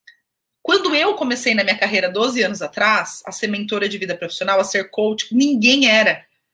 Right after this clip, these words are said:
Era eu sozinha e quase ninguém.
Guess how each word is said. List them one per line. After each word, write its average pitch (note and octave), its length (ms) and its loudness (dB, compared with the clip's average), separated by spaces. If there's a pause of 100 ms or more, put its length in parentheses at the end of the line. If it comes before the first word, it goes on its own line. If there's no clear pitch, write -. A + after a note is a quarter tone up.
(560)
Era B3+ 260 4
eu D#4+ 500 0
sozinha F#4 600 0
e - 80 -4
quase F4 260 0
ninguém. C#4+ 480 -4